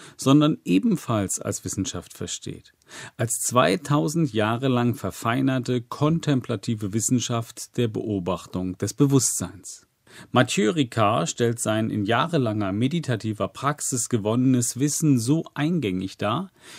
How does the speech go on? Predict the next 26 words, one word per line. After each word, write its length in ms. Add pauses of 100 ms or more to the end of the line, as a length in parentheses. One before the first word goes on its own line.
(160)
dass 240
Singer 400
zu 200
Beginn 380
des 220
Buches 540
eher 500
wie 80
sein 240
Schüler 580 (220)
und 260
nicht 400
wie 160
ein 160
gleichberechtigter 1120
Gesprächspartner 1000
wirkt. 340 (500)
Etwa, 460 (120)
wenn 180
vom 200 (100)
Umgang 580
mit 200
Gefühlen 560
die 80
Rede 300
ist. 400